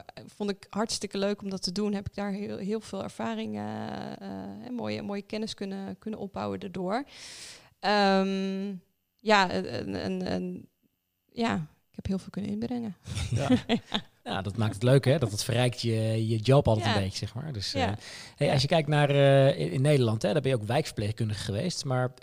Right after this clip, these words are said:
Speaker 2: w-, wat doet een wijkverpleegkundige eigenlijk?
Speaker 1: Ehm, nou, de wijkverpleegkundige die houdt, eh, eh, overzicht, eh, van de cliënten, eh, eh, zorg in de wijk. Eh, je hebt een, eh,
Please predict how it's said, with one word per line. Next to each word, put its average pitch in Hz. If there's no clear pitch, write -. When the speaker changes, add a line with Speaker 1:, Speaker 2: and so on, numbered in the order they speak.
Speaker 2:
w-, 147
wat 113
doet -
een 113
wijkverpleegkundige 101
eigenlijk? 98
Speaker 1:
Ehm, 262
nou, 220
de 202
wijkverpleegkundige 226
die 208
houdt, 196
eh, -
eh, -
overzicht, 190
eh, 185
van 190
de 202
cliënten, 190
eh, -
eh, 190
zorg 190
in 190
de 185
wijk. -
Eh, -
je 190
hebt 190
een, 185
eh, 185